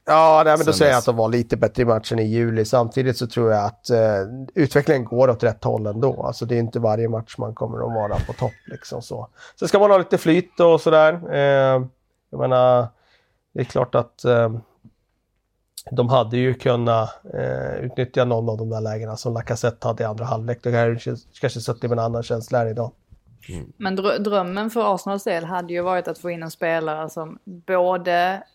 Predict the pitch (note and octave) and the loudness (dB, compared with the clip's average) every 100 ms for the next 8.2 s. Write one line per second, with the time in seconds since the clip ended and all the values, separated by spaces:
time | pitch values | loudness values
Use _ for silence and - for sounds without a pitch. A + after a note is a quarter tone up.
0 | - - F#2 - - F3+ F3+ F3+ F3 E3+ | -16 -12 -10 -10 -10 -10 -8 -6 -4 -4
1 | - F#3 E3 E3 F3 E3 E3 _ _ - | -4 -2 -2 -4 -6 -6 -8 _ _ -4
2 | F#3+ E3+ E3+ E3 - - _ B3 G3 F3+ | -2 -2 -6 -8 -16 -20 _ -14 -6 -6
3 | F#3 F3+ E3 F#3 - F#3 E3+ E3 E3+ E3+ | -4 -4 -4 -6 -4 -4 0 0 -2 -2
4 | E3+ F3 D#3+ E3+ F3 F3+ E3 - - - | -4 -6 -8 -4 0 0 -2 -10 -16 -12
5 | F#3+ F#3+ F3 G3 F3+ F#3 E3 - F3+ F3+ | -6 -4 -4 -8 -4 -4 -6 -8 -8 -8
6 | E3+ D#3+ E3+ E3+ E3+ E3 F#3+ - - F3+ | -8 -10 -10 -10 -10 -4 -6 -6 -12 -2
7 | F#3+ E3 D#3+ D#3+ - F2 - - - - | 0 0 -4 -10 -6 -6 -4 -6 -6 -10
8 | - | -12